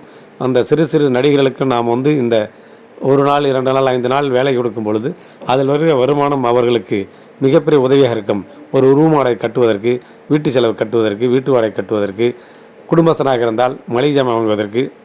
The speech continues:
அதுக்கு அது பயன்படும். அதனால் நாம் துணை நடிகர்களும் பயன்படுத்துவோம். சிறு சிறு கேரக்டராக இருக்கிறவர்களுக்கு நாம் இந்த மாதிரி இனத்துணை உதவி இயக்குனர்கள், அஹ், சிறு சிறு நடிகர்கள், வளர்ந்து வரும் நடிகர்கள், அவருக்கு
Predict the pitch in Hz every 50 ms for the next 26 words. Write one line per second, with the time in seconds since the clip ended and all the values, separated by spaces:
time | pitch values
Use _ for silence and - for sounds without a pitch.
0 | - - - 120 135 151 156 143 165 170 196 - - 127 123 120 110 98 117 127
1 | 123 110 107 101 90 90 - - - - - - - - - - 123 120 123 120
2 | 117 117 117 - - - - - - - - - 120 120 113 107 143 143 170 170
3 | 165 156 160 156 175 175 143 143 135 139 131 123 113 95 110 104 110 127 147 -
4 | - - - - - - - 180 170 160 156 185 160 156 - 156 160 165 165 160
5 | 175 170 156 147 135 147 139 135 131 123 113 117 117 110 160 170 156 135 127 139
6 | - - - 123 123 120 123 117 113 110 110 110 135 175 185 - - - - -
7 | - - - 139 151 160 147 156 147 139 131 117 117 123 139 139 143 135 113 117
8 | 117 113 110 120 147 165 185 - - - - - - - - - 113 110 110 107
9 | - 151 156 135 - 139 131 120 117 113 127 131 117 113 120 139 139 117 117 139
10 | 143 143 135 120 113 110 110 123 123 117 120 123 117 104 107 107 104 98 - 156